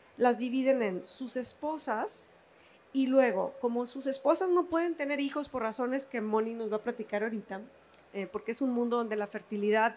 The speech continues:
de la tierra y de las mujeres es escasas, eh, contratan lo-, los servicios de una handmaid, que está traducido como una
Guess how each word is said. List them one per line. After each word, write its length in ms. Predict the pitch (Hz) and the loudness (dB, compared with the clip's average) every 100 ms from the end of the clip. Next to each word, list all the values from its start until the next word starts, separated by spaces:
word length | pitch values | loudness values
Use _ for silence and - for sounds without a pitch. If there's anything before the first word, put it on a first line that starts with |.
| - | -6
de 160 | 208 214 | -2 0
la 200 | 190 - | 0 -2
tierra 420 | 240 233 226 247 | 0 0 0 -2
y 40 | |
de 80 | 226 | -2
las 140 | 202 | -4
mujeres 420 | 196 190 220 220 233 | -4 -6 -6 -6 -6
es 140 | 233 | -8
escasas, 580 | 269 - 233 233 254 - - - - - - - | -8 -4 -4 -4 -8 -8 -20 -20 -20 -20 -20 -2
eh, 320 | 233 247 226 - - - | 4 4 2 -6 -16 0
contratan 880 | 302 285 277 311 349 - 277 277 427 - - - | 0 2 0 2 2 4 4 4 0 -6 -20 -14
lo-, 240 | 247 233 - - - - | -6 -6 -8 -18 -18 0
los 180 | 262 254 | 0 2
servicios 840 | 277 269 320 320 269 233 320 - - - - - | 0 2 2 2 0 0 -2 -6 -18 -20 -14 2
de 160 | 247 | 4
una 340 | 247 262 269 277 - 254 | 4 4 2 0 -6 -2
handmaid, 880 | 254 262 262 - 240 226 208 208 226 - - | 0 0 -2 -6 -2 2 2 2 -2 -14 -6
que 100 | 233 | -6
está 280 | - 233 | -2 -2
traducido 640 | 262 262 247 240 247 233 240 | 0 0 -2 -4 -2 -2 -2
como 220 | 220 202 196 | -2 -2 0
una 260 | 208 214 | 0 -2